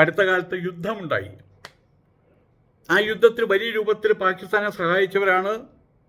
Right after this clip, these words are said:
ടർക്കി. പക്ഷേ ചൈനയിൽ വെച്ച്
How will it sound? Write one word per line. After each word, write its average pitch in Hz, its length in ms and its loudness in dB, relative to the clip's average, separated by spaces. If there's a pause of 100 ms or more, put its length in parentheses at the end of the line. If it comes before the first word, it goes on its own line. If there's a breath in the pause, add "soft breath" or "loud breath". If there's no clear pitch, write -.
(240)
ടർക്കി. 151 360 0 (3000 soft breath)
പക്ഷേ 202 220 6 (520)
ചൈനയിൽ 180 380 6
വെച്ച് 214 140 -2